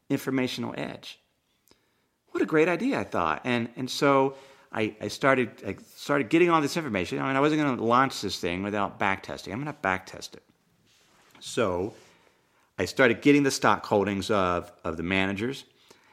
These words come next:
and, and I would put them together in a portfolio. And I remember I'm sitting in my office in Idaho, and, and I, 'cause I telecommuted for, I started telecommuting in two thousand, telecommuted for over a decade. So I, I'm by myself out there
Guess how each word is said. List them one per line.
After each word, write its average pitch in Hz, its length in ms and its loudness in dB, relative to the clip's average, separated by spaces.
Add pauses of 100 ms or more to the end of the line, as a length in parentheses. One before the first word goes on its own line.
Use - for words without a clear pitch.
(200)
and, 87 260 -4
and 85 160 -6
I 82 60 -4
would 82 180 -6
put 131 160 -2
them 123 120 -2
together 101 300 0
in 92 60 -6
a 92 60 -10
portfolio. 110 760 0
And 92 120 -4
I 85 40 -4
remember 98 340 -4
I'm 87 120 -4
sitting 120 320 -2
in 107 60 -2
my 92 100 -2
office 95 360 0
in 92 100 -4
Idaho, 92 460 -2 (1120)
and, 87 420 -2
and 92 120 -6
I, 90 160 0
'cause 113 180 -14
I 110 140 2 (200)
telecommuted 90 800 -4
for, 76 400 -6 (880)
I 73 60 -10
started 107 300 -4
telecommuting 82 420 -6
in 73 60 -10
two - 160 -10
thousand, 80 480 -6
telecommuted 85 500 -12 (340)
for 85 180 -10
over 82 140 -10
a 78 60 -12
decade. 78 420 -8
So 82 100 -10
I, 90 120 -8
I'm 98 140 -6
by 117 180 0
myself 92 560 -2
out 71 240 -6
there 78 280 -6